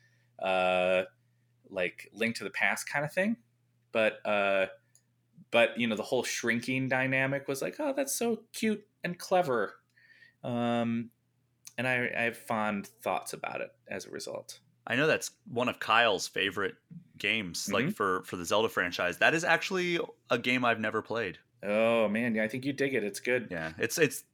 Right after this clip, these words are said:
Speaker 2: I think probably now that I've beaten Majora's Mask finally, I think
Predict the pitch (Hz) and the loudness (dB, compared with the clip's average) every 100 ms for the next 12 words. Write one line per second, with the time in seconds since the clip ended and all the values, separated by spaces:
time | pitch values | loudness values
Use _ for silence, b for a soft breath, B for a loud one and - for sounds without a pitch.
0 | - 143 147 180 - 151 147 135 139 156 | 0 2 2 -2 2 2 4 4 6 6
1 | 151 117 113 120 113 107 113 107 95 98 | 6 2 0 0 -2 0 4 4 2 0
2 | 90 - - 107 95 92 87 85 85 - | 0 -2 0 4 4 2 -2 -4 -4 0
3 | 110 127 117 | 2 2 -2